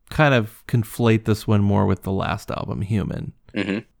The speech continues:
Speaker 1: more so than Symbolic. To me, Symbolic stands out as being its own thing.
Speaker 2: Symbolic does stand out, and it has, yeah, it has some, some of the case, well, we'll talk about that later, but, I mean, it's, uh, yeah,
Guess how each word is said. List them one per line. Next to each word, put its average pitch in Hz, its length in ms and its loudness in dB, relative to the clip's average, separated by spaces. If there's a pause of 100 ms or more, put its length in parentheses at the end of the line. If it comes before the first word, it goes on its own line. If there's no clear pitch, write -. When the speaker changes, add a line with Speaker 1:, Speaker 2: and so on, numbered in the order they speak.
Speaker 1:
more 110 260 6
so 117 220 4
than 104 180 6
Symbolic. 98 600 -2
To - 140 -4
me, 120 120 4
Symbolic 107 540 2
stands 98 420 -4
out 95 300 -6 (1000)
as 110 140 0
being 104 220 2
its 101 160 -2
own 95 180 -2
thing. 78 440 -6 (340)
Speaker 2:
Symbolic 143 460 6
does 123 180 10
stand 120 260 6
out, 117 200 12 (180)
and 110 120 2
it 104 120 0
has, 110 600 4 (260)
yeah, 101 260 8
it 87 100 4
has 110 300 8
some, 104 360 0 (360)
some 117 240 6
of 110 60 4
the 104 100 4
case, 98 340 0
well, 95 320 6
we'll 90 120 -2
talk 90 260 2
about 85 260 0
that 85 220 4
later, 87 320 2
but, - 240 -2 (440)
I 113 100 6
mean, 120 180 4
it's, - 240 4
uh, 98 280 6
yeah, 98 360 8